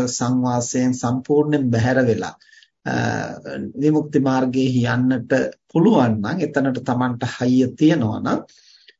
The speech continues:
ඒ බ්‍රහ්මචාරී ජීවිතය තෝරා ගැනීමට ඉඩ තියෙනවා.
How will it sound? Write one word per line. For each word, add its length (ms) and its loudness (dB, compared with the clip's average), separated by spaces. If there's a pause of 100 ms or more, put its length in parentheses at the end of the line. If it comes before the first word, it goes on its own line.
(300)
ඒ 300 2 (380)
බ්‍රහ්මචාරී 720 0
ජීවිතය 480 0
තෝරා 380 0
ගැනීමට 680 -2 (520)
ඉඩ 200 2
තියෙනවා. 420 -6